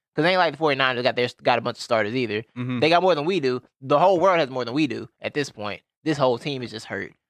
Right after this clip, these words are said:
Speaker 1: Um, who is the medical staff and why is everyone hurt all the time?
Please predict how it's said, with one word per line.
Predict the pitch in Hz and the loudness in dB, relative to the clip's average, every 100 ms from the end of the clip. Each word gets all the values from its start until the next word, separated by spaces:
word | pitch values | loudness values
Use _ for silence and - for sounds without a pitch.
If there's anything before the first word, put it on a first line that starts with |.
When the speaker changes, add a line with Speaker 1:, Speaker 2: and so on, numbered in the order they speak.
| _ _ - | _ _ -4
Speaker 1:
Um, | 143 131 _ _ _ - _ | -4 -4 _ _ _ -20 _
who | 208 349 285 | 4 6 6
is | 247 | 6
the | 240 | 6
medical | 220 247 233 214 | 6 4 4 4
staff | 214 202 | 4 4
and | 165 | 6
why | 214 202 | 6 6
is | |
everyone | 208 208 185 | 4 4 4
hurt | 160 220 | 4 6
all | 185 202 | 6 6
the | 139 | 4
time? | 214 247 143 117 | 4 6 4 0